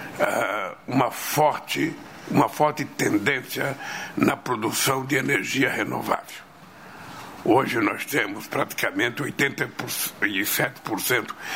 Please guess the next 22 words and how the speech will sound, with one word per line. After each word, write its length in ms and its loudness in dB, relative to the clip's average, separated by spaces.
da 160 2
nossa 320 0
energia 400 0
elétrica 540 -2
renovável. 680 2
Nós 160 2
temos 280 0
cinquenta 500 -2
por 140 -4
cento 320 2
da 100 2
matriz 400 -2
energética 640 2
renovável, 720 2
contra 340 2
quinze 340 0
por 200 -4
cento 320 2
do 100 -2
restante 500 -2
do 140 -2
mundo. 260 2